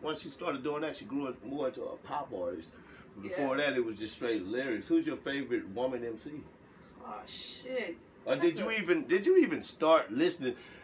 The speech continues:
Speaker 1: Do you even have a favorite woman M C? 'Cause you could have a favorite man M C. I don't, I don't know.
Speaker 2: Honestly, I love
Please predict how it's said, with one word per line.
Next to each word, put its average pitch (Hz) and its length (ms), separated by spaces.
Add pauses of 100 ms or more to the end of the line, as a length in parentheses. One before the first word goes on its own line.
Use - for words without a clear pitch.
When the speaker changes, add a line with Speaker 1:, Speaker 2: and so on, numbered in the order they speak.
(120)
Speaker 1:
Do 180 80
you 254 180
even 185 200
have 175 280
a 147 60
favorite 131 380
woman 127 340
M 113 120
C? 123 380
'Cause 113 360
you 185 140
could 165 160
have 135 180
a 123 60
favorite 113 320
man 135 260
M 104 80
C. - 160
I 139 180
don't, 127 200
I 120 100
don't 131 300
know. - 260
Speaker 2:
Honestly, 277 580 (200)
I 294 180
love 240 420